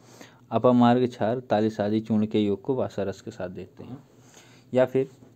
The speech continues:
चंदामृत, महालक्ष्मी विलास रस या क्षार को कंटकारी घृत के साथ देते हैं। आदरखास में हम लोग क्या देते हैं? आदरखास में देखिए, <clears throat>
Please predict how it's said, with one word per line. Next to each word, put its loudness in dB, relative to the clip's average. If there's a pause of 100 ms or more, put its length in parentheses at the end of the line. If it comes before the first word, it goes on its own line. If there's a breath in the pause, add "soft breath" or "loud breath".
चंदामृत, 4
महालक्ष्मी 2
विलास 0 (480)
रस -4 (140)
या 6
क्षार -2
को -2
कंटकारी -4
घृत -8
के -12
साथ -8
देते -16
हैं। -14 (720 loud breath)
आदरखास 2
में 4
हम 2
लोग -2
क्या 0
देते -2
हैं? -4 (2500 loud breath)
आदरखास 2
में 4
देखिए, 0 (1600 soft breath)
<clears throat> 4